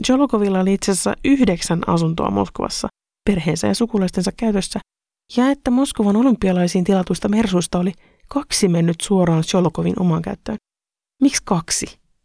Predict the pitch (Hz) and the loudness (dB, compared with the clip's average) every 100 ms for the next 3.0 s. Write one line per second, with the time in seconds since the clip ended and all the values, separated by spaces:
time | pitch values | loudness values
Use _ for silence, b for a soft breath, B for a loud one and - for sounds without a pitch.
0 | _ - 214 262 320 175 170 170 160 151 | _ -2 2 4 4 2 0 2 0 0
1 | - - _ _ _ _ _ _ _ - | -6 -12 _ _ _ _ _ _ _ -8
2 | - 175 151 156 160 180 165 147 143 156 | -2 0 0 0 2 2 2 0 0 -4